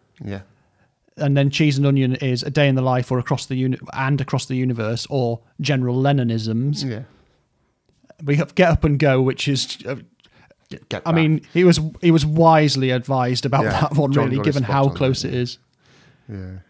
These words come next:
Speaker 2: And the original album, uh, is, ends with, uh, Let's Be Natural, which is, again,
Speaker 1: It's kinda
Speaker 2: it's
Speaker 1: Dear
Speaker 2: like White
Speaker 1: Prudence.
Speaker 2: Album McCartney, isn't it?
Speaker 1: Yeah.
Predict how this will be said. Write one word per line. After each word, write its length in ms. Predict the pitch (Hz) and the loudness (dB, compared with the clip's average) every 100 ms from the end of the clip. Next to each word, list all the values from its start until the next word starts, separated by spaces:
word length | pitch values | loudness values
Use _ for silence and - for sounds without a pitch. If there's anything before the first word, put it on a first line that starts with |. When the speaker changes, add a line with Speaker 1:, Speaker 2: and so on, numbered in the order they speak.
| _ _ _ _ _ _ _ _ _ _ | _ _ _ _ _ _ _ _ _ _
Speaker 2:
And 220 | - 147 | -2 -2
the 180 | 147 151 | -2 -2
original 440 | 156 156 156 147 143 | -2 -2 -2 -2 -2
album, 520 | 139 143 143 131 135 _ - - | -2 -2 -4 -4 -8 _ -20 -14
uh, 80 | 151 | -12
is, 400 | 147 131 - - _ _ - | -10 -10 -10 -16 _ _ -6
ends 420 | 147 139 143 - | -2 0 0 -2
with, 300 | 143 135 127 | -2 -2 0
uh, 220 | 135 131 | -2 -2
Let's 180 | 147 147 | -2 -6
Be 120 | - 165 | -2 0
Natural, 540 | 202 - 143 120 110 | 0 -4 -4 -4 -6
which 240 | - 156 - | -10 -8 -4
is, 240 | 131 123 - | -4 -4 -8
again, 360 | 139 156 135 131 - _ _ _ _ | -2 0 0 -4 -12 _ _ _ _
Speaker 1:
It's 100 | - | -14
kinda 180 | - 123 | -10 -6
Speaker 2:
it's 80 | 113 | -2
Speaker 1:
Dear 100 | 139 | -2
Speaker 2:
like 60 | |
White 260 | 135 139 139 | 0 2 2
Speaker 1:
Prudence. 40 | 143 | 2
Speaker 2:
Album 260 | 139 131 131 | 2 2 -2
McCartney, 520 | 123 139 135 127 135 | 0 0 0 -2 -4
isn't 160 | 139 127 | -4 -4
it? 100 | 143 | -6
Speaker 1:
Yeah. 140 | 143 | -8